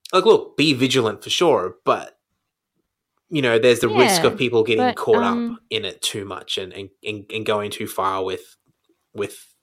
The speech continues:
Speaker 1: I guess, like, outlets reporting it and, and people sort of,
Speaker 2: Yeah.
Speaker 1: like, I guess, sending in tips and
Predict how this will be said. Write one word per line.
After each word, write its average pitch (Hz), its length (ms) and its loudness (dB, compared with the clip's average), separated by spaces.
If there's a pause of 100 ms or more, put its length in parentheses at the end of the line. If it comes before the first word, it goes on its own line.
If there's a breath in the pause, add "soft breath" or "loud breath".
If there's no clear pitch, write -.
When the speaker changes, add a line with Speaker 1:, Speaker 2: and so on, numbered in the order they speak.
(800)
Speaker 1:
I 117 80 -2
guess, 110 280 -4
like, 107 200 -8
outlets 107 340 -6
reporting 165 440 0
it 92 180 -10
and, 180 380 -18
and 196 160 -14
people 202 240 -4
sort 180 160 -4
of, 95 100 -8
Speaker 2:
Yeah. 101 60 -8
Speaker 1:
like, 95 300 -8 (320)
I 117 60 -14
guess, - 520 -10
sending 101 380 -4
in 95 280 -8
tips - 360 -4
and 92 340 -8